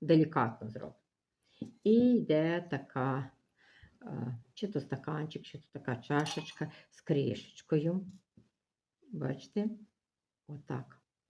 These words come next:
Гарненько зроблено. Е, тут є, е, такий,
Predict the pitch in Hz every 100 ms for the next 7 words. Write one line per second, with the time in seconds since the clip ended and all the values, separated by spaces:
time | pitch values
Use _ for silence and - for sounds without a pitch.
0 | _ _ _ _ 156 143 127 135 - 139
1 | 135 - - - 135 131 _ - _ _
2 | 214 202 - 175 165 - 139 156 139 139
3 | - _ _ - 127 123 127 131 - _
4 | _ _ _ _ _ _ _ 156 160 160
5 | 147 139